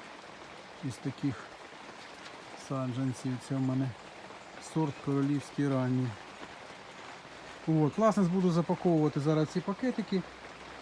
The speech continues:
Потім що я роблю з цими пакетиками, покажу вам.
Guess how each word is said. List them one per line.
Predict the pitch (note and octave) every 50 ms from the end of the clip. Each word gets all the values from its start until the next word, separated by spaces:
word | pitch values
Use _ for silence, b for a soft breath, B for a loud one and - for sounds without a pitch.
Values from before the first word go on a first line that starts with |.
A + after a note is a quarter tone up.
| - -
Потім | A#3 A#3+ - A#3 G#3+
що | - - A3+
я | G#3+ G#3 G3
роблю | G3 F3+ E3+ F3
з | D#3
цими | - - F3+ E3+ D#3+
пакетиками, | C3+ D3+ - - C3 A2+ - A#2+ - - A#2+ A#2 A2 F#2+ F#2 - -
покажу | - - B2+ A2 A#2+
вам. | A#2+ A#2 G#2+